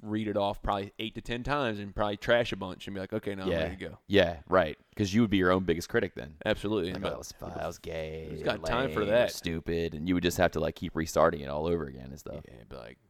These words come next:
Speaker 1: I don't wanna do that.
Speaker 2: Like, if I could, I'd probably erase that 'cause I said something that was kind of insensitive there.
Speaker 1: Well, you can apologize.
Speaker 2: But, um, uh,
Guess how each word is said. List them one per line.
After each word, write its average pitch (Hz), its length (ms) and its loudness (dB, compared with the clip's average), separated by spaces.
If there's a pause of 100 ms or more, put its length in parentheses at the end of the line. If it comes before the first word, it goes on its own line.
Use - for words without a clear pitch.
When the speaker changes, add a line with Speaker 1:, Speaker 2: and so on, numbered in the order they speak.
(560)
Speaker 1:
I 104 80 -4
don't 92 100 -8
wanna 85 160 -12
do 90 180 -10
that. 90 240 -8
Speaker 2:
Like, 92 140 2
if 90 60 2
I 101 100 6
could, 104 220 6
I'd 85 160 4
probably 90 260 6
erase 80 340 2
that 85 360 2
'cause 78 160 -6
I - 80 -2
said 76 240 -2
something 78 180 -4
that 76 80 -8
was 76 80 -12
kind 78 200 -12
of 67 40 -14
insensitive - 480 -20
there. - 220 -20 (800)
Speaker 1:
Well, 156 180 -8
you 165 180 -8
can 131 140 -4
apologize. 107 580 0
Speaker 2:
But, 87 180 -8 (280)
um, - 440 -8 (320)
uh, 92 420 -6